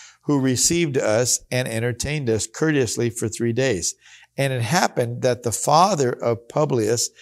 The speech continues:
lay sick of a fever and dysentery. So he has a fever, he has dysentery. Watch this. Paul went into him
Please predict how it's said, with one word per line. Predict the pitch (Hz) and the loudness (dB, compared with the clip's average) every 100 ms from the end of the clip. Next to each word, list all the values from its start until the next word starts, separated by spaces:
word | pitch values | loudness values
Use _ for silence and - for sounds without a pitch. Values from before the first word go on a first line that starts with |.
| - - | -18 -4
lay | 117 135 | 0 2
sick | 123 - - 185 123 - - _ - | 2 2 2 2 -2 -6 -20 _ -2
of | 127 | 0
a | 151 | 0
fever | - 127 113 110 139 143 - - _ | 0 0 0 0 -2 -2 -14 -20 _
and | 117 127 139 | -2 -2 -2
dysentery. | 165 151 151 120 127 120 82 78 _ _ _ - | -2 -2 -4 -6 -4 -4 -6 -12 _ _ _ -12
So | - 175 135 | -4 2 2
he | 131 127 | 2 0
has | 123 107 | 0 -2
a | 101 | -6
fever, | - 156 165 156 | -2 0 0 -2
he | 139 | -2
has | 107 104 95 | -2 -2 -4
dysentery. | 120 131 135 113 123 123 135 127 - - - _ | -2 -2 -2 -4 -2 0 0 -2 -12 -20 -20 _
Watch | - 131 - | 0 0 2
this. | 123 92 - _ _ - | 0 0 -4 _ _ -16
Paul | - 156 175 165 123 127 | -2 4 6 8 6 4
went | 127 131 | 0 -2
into | 143 147 135 | -2 0 0
him | 104 104 107 | 0 -2 -4